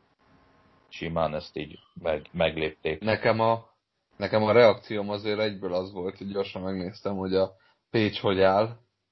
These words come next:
Speaker 2: Ö, a tavalyi majdnem feljutás után, meg a, a cirkusz után, ami ugye, ö, a pályán zajlott,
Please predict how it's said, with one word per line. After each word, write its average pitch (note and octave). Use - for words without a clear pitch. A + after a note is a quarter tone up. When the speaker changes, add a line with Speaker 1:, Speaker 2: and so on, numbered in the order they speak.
Speaker 2:
Ö, F#2+
a G2+
tavalyi A2+
majdnem G#2
feljutás G#2
után, A2+
meg G2
a, F#2+
a G#2
cirkusz A#2
után, A2
ami A2
ugye, A2
ö, G#2
a G2+
pályán A2
zajlott, A2+